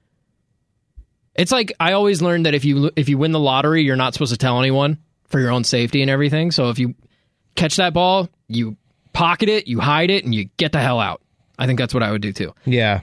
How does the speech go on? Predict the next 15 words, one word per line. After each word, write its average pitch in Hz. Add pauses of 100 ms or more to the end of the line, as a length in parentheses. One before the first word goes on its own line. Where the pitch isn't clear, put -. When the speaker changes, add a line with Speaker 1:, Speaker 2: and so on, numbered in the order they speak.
Speaker 1:
I -
think 339
it's 277
great 247
that 226
he 196
got, 160
he 160
finally 170
got 156
the 147
record. 135
Also, 165
too, 151
uh, 110